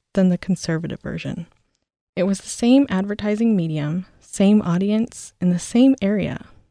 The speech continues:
but the pig balloon was bolder, and consequently, it led to a higher response rate and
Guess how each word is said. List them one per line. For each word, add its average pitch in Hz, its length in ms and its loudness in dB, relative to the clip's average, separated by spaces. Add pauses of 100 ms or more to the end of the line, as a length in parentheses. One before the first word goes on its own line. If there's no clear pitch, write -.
(240)
but 202 140 -4
the 233 100 -2
pig - 380 -4
balloon 294 360 2
was 277 140 0
bolder, 214 540 -4 (760)
and 185 140 2
consequently, 196 880 -2 (220)
it - 140 0
led 185 200 -2
to - 120 -6
a 170 60 -4
higher 180 400 -4
response 196 600 -4
rate 165 260 -6 (520)
and 185 120 2